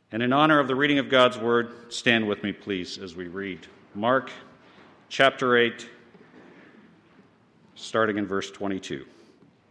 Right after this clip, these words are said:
They came to Bethsaida. They brought a blind man to him and begged him to touch him.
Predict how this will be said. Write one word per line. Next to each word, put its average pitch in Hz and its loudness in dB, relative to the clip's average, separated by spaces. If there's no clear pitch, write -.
They 127 4
came 165 0
to 156 -4
Bethsaida. 120 -2
They 98 -4
brought 127 2
a - 0
blind 139 0
man 143 0
to 139 -6
him 98 -4
and 113 -6
begged 160 2
him 104 -4
to 120 -6
touch - 0
him. 71 -10